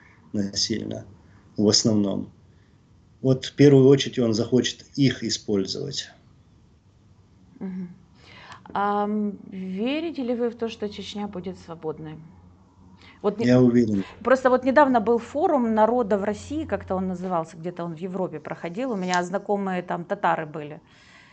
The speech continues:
Speaker 2: И вот я так понимаю, что там, наверное, даже представители Чечни были, и, м.
Speaker 1: Э, да, там, э, были чеченцы на этом форуме,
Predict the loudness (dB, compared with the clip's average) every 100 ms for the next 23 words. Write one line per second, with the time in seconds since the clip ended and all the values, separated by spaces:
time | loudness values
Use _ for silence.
0 | _ -12 -8 -6 -6 -4 -4 -6 -8 -4
1 | -4 -6 -10 -4 -4 -4 -6 -6 -6 -6
2 | -6 -8 -8 -10 -8 -8 -6 -8 -10 -10
3 | -12 -10 -10 -8 -8 -8 -10 -10 -10 -12
4 | -14 -16 -18 _ _ _ _ _ _ _
5 | _ _ _ _ _ -20 -20 -20 _ 4
6 | 6 6 6 6 4 2 2 -2 -2 -4
7 | -2 0 2 2 -2 0 4 4 4 2
8 | 2 2 0 0 -2 -2 4 6 6 2
9 | 0